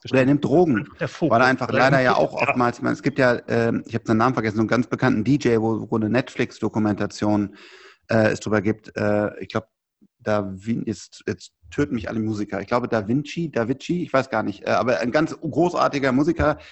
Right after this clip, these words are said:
Speaker 2: Mhm.
Speaker 1: Äh, und der, ähm, da, da ist so eine Netflix, wo der einfach immer weiter so tief in seine Musik eingestiegen ist und diese ganzen Konzerte gegeben hat, aber irgendwann in seinem Leben gar nicht mehr klar kam, weil er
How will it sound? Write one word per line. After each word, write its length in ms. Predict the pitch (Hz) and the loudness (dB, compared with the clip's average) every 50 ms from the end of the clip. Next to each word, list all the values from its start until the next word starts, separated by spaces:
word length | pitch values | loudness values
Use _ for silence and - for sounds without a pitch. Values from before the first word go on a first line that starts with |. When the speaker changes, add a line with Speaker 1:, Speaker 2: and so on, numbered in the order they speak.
| - _ - | -16 _ -2
Speaker 2:
Mhm. 260 | 143 123 135 - - | 0 0 0 0 2
Speaker 1:
Äh, 240 | - 131 135 139 127 | 4 6 6 6 4
und 280 | - 135 135 135 127 - - - - - _ - | 4 2 0 0 0 -2 -12 -20 -20 -20 _ -2
der, 460 | 110 135 139 135 135 135 - - - | 2 4 6 6 6 6 4 4 2
ähm, 340 | 131 131 127 127 - 104 110 | 4 4 4 4 2 2 0
da, 220 | 131 101 73 78 | 0 0 0 -4
da 220 | 87 - 135 131 | 0 2 4 4
ist 200 | 123 120 131 - | 4 2 0 -2
so 60 | - 139 | 2 2
eine 100 | 135 127 | 2 4
Netflix, 380 | 131 156 151 - 139 - - - | 4 2 2 0 -6 -6 -6 -6
wo 100 | 117 120 | -2 0
der 120 | 135 120 | 2 2
einfach 240 | 127 127 123 131 - | 2 2 0 -2 -4
immer 260 | 135 - 170 160 139 | -2 0 0 2 2
weiter 440 | 131 139 151 143 156 147 143 - - - _ _ - _ _ _ _ _ _ _ _ _ - - | 2 0 0 0 0 0 0 -2 -2 -6 _ _ -20 _ _ _ _ _ _ _ _ _ -18 -12
so 320 | 110 107 147 170 175 180 | -2 2 4 6 6 4
tief 400 | 175 175 - - 180 190 185 185 | 4 0 -8 -4 -4 -4 -2 0
in 100 | 151 143 | 0 2
seine 160 | 151 147 143 | 2 4 4
Musik 260 | 139 127 147 208 208 | 4 2 2 0 0
eingestiegen 540 | - 123 127 131 113 - - 127 127 127 123 | 0 0 0 0 -2 -2 -2 -2 0 0 0
ist 160 | 120 139 139 | 0 -2 -2
und 140 | 139 131 120 | -4 -6 -6
diese 160 | 127 117 135 | -4 -4 -2
ganzen 260 | 127 127 131 - 139 120 | -2 -2 -2 -2 -4 -4
Konzerte 380 | 131 120 - 175 180 185 180 | -4 -2 0 0 0 0 -2
gegeben 280 | 135 127 120 131 131 131 | -4 -2 -2 0 0 0
hat, 60 | 127 | 0
aber 100 | 123 123 | 0 0
irgendwann 200 | 131 131 127 120 | -2 -2 -2 -2
in 40 | 117 | 0
seinem 200 | 123 123 120 117 | 0 0 0 2
Leben 260 | 123 165 202 190 147 | 2 2 2 2 2
gar 140 | 117 110 113 | 0 0 -2
nicht 120 | 107 - | -2 -2
mehr 120 | - 117 - | -4 -6 -4
klar 260 | - - 107 107 107 | -2 -2 -2 -2 -2
kam, 240 | - 127 131 139 131 | -2 -2 -2 0 0
weil 120 | 123 117 | 2 2
er 160 | 117 120 123 | 2 0 -2